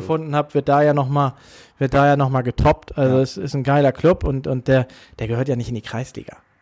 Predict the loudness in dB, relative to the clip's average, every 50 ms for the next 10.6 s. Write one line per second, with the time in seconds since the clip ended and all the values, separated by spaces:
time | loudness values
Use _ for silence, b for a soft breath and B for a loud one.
0 | _ -12 -8 -6 -6 -6 -6 -6 -8 -8 -8 -6 -4 -2 -2 -4 -6 -10 -14 -16
1 | _ -12 -12 -6 -2 -2 0 0 0 -2 -4 -4 -4 -4 -4 -4 -2 -2 0 2
2 | 2 2 2 2 2 2 2 0 0 0 0 -2 -2 -2 -4 -2 0 0 0 -2
3 | -2 0 2 4 4 4 2 0 B B -16 -16 B B B B B 0 2 2
4 | 2 0 -2 b b b b -4 -2 -2 -2 0 0 2 4 4 4 4 2 -2
5 | -6 -8 -8 -8 -6 -2 -2 0 0 0 0 2 2 0 0 0 0 2 2 2
6 | 2 2 0 0 0 0 0 -2 -2 -2 -2 -2 -2 0 0 2 2 2 2 0
7 | -2 -2 0 0 0 2 0 0 0 0 0 -2 -6 -8 -4 -4 -2 -2 -2 -2
8 | -2 -2 -2 -2 -4 -4 0 0 0 2 2 0 0 0 -2 -2 0 0 0 0
9 | -2 -6 B B B B B B B -2 0 0 0 0 0 0 -2 -2 -2 -4
10 | -4 -2 0 2 2 2 2 2 0 0 -2